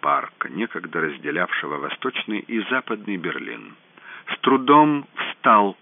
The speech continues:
стуча зубами от озноба. Сознание постепенно освобождалось от дурмана,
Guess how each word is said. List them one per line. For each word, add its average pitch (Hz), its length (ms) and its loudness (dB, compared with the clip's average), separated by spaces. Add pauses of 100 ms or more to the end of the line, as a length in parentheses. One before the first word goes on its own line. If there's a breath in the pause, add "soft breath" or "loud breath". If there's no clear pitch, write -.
(320)
стуча - 360 -4
зубами 92 480 0
от - 160 -6
озноба. 69 640 -4 (560 loud breath)
Сознание 135 540 4
постепенно 123 960 -2
освобождалось 87 1080 -2
от 67 180 -8
дурмана, 117 760 -2